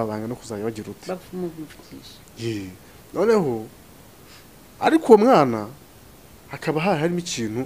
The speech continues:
Speaker 1: ababyeyi be bashakaga kugira ngo banamutangemo ibitambo.
Speaker 2: Mhm.
Speaker 1: Noneho uwo mwana yazajya ashaka kugira ute, kuvuga ati, "Reka, ni iki nakoze?" Umwana biramucanga.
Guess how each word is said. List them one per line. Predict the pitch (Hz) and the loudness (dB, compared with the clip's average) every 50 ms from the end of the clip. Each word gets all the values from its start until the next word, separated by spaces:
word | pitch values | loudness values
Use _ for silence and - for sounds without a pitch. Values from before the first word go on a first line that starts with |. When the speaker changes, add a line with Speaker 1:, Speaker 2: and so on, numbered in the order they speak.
| 135 | -8
Speaker 1:
ababyeyi | - - 120 117 117 117 123 131 160 143 120 127 | -8 -6 -4 -2 -2 -4 -2 -2 -2 0 0 2
be | 143 147 | 2 2
bashakaga | 147 143 131 - 127 113 - 98 101 98 | 2 2 -2 -4 -8 -12 -12 -14 -16 -16
kugira | - - 107 101 | -14 -12 -12 -10
ngo | 95 95 101 117 120 - | -10 -10 -10 -12 -12 -12
banamutangemo | - 104 113 117 120 143 156 - 120 107 101 107 117 120 | -10 -8 -6 -4 -4 -4 -4 -6 -8 -8 -6 -8 -10 -10
ibitambo. | 120 117 - - - 107 90 82 - - - - - | -12 -14 -16 -14 -12 -12 -12 -14 -18 -20 -20 -16 -12
Speaker 2:
Mhm. | 185 180 175 170 175 175 - - 185 214 240 254 247 - - - - - - - - - - - | -10 -8 -8 -8 -10 -12 -12 -10 -8 -6 -6 -8 -8 -12 -18 -20 -20 -20 -20 -20 -20 -20 -14 -4
Speaker 1:
Noneho | - 170 190 220 214 | 0 2 2 4 4
uwo | 214 196 | 4 4
mwana | 208 196 156 147 | 6 6 6 6
yazajya | 139 139 135 135 131 170 165 135 123 123 117 123 - - - - | 6 6 6 4 4 2 0 0 0 -2 -4 -6 -8 -16 -20 -16
ashaka | - 117 - - - 147 135 135 123 | -14 -14 -12 -6 -4 -4 -4 -4 -6
kugira | - 127 117 117 135 | -8 -10 -10 -8 -8
ute, | 143 - 156 143 143 - - - - - - - - - - - - - | -6 -4 -4 -6 -4 -6 -8 -10 -10 -14 -20 -20 -20 -20 -20 -20 -20 -16
kuvuga | - - 180 208 170 131 | -12 -8 -6 -2 -2 -2
ati, | - - - 104 - | -2 -2 -8 -12 -12
"Reka, | - 135 - - - - - 120 - - - - - | -14 -14 -14 -14 -14 -14 -16 -16 -14 -12 -12 -10 -6
ni | - 160 | -4 -4
iki | 156 - - 190 | -4 -2 -2 -4
nakoze?" | 165 - - - 104 - - - | -4 -4 -6 -10 -14 -14 -14 -12
Umwana | - 180 220 185 135 | -8 -6 -4 -4 -2
biramucanga. | 131 120 135 156 - - 120 107 95 92 | -2 -4 -4 -6 -6 -8 -8 -8 -8 -12